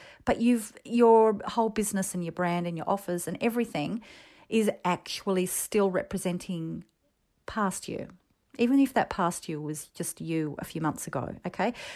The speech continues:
So the business is starting to stagnate because you're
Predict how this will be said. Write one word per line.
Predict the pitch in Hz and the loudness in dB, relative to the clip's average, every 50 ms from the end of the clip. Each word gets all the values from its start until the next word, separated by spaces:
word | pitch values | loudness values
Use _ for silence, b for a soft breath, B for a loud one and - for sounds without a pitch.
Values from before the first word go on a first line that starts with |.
| B B | B B
So | B - - - 233 214 208 208 208 202 202 202 202 - - 123 | B -4 2 4 6 6 8 8 6 6 6 4 4 0 -2 -4
the | 190 202 214 220 | -2 0 0 0
business | 196 - _ - 247 240 220 - 233 226 - | 0 -2 _ 0 0 0 0 0 -4 -4 -4
is | 208 | -6
starting | - - 202 180 180 175 | -6 -4 -2 -2 -2 -2
to | 170 170 | -4 -6
stagnate | - - - 160 165 160 147 147 - - - - | -8 -6 -6 -4 -4 -4 -6 -8 -8 -8 -8 -6
because | - 180 175 170 - - - - 185 170 170 170 - - | -2 -2 -2 -2 -4 -10 -8 -4 -4 -2 -2 -4 -6 -6
you're | 196 180 170 175 175 170 160 | -6 -4 -2 -2 -2 -2 -4